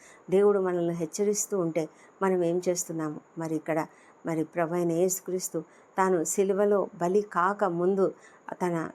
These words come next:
ఇక్కడ ఉన్నటువంటి ఆ ప్రార్థన మందిరాన్ని ప్రక్షాళనం చేశాడు. ఆ తర్వాత ఎలాగో అది ఉండదని ఆయనకు తెలుసు, యెరూషలేము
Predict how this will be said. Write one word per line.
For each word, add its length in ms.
ఇక్కడ 400
ఉన్నటువంటి 760
ఆ 180
ప్రార్థన 540
మందిరాన్ని 640
ప్రక్షాళనం 760
చేశాడు. 360
ఆ 60
తర్వాత 540
ఎలాగో 360
అది 180
ఉండదని 680
ఆయనకు 320
తెలుసు, 360
యెరూషలేము 640